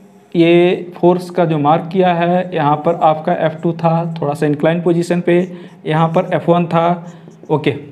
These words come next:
अभी axis की बात करें, ये आपको इसके मिड पॉइंट से pass होगा,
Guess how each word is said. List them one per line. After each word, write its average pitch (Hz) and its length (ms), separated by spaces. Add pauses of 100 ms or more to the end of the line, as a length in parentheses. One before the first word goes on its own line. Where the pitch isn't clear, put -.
(1080)
अभी 202 240 (420)
axis 175 420 (300)
की 185 100
बात 185 260
करें, 196 320 (440)
ये 170 280
आपको 180 720
इसके 165 260
मिड 165 280
पॉइंट 180 240
से 180 140
pass 180 280
होगा, 175 360